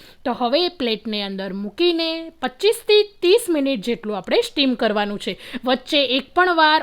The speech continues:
ઓપન કરીને ચેક નથી કરવાનું, નહીંતર ખમણનો જે ભાગ છે એ નીચે તળિયે બેસી જશે. તો ત્રીસ મિનિટ પછી તમે જોઈ શકો છો કે એકદમ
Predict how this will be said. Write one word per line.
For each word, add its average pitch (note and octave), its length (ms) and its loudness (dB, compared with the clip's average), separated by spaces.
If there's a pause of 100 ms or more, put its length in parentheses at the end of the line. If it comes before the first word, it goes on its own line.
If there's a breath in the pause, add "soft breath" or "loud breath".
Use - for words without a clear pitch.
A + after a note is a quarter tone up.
(120)
ઓપન B3+ 280 -4
કરીને A#3+ 380 -2
ચેક G#3+ 300 -6
નથી G3+ 360 -6
કરવાનું, C4 540 0
નહીંતર G#3+ 200 -8 (100)
ખમણનો E4 500 0
જે F4+ 80 6 (120)
ભાગ A3 280 2
છે A#3+ 80 -2
એ A3+ 100 -4
નીચે A3 300 -4
તળિયે A3+ 460 0
બેસી G#3 340 -6
જશે. F#3 260 -10 (340 loud breath)
તો A#3 80 -4 (140)
ત્રીસ F#4 380 4
મિનિટ E4+ 340 0
પછી C4+ 300 -2
તમે B3+ 180 0 (140)
જોઈ B3+ 260 2
શકો D4+ 320 0
છો C#4+ 240 0
કે C4+ 80 0 (160)
એકદમ D4 340 0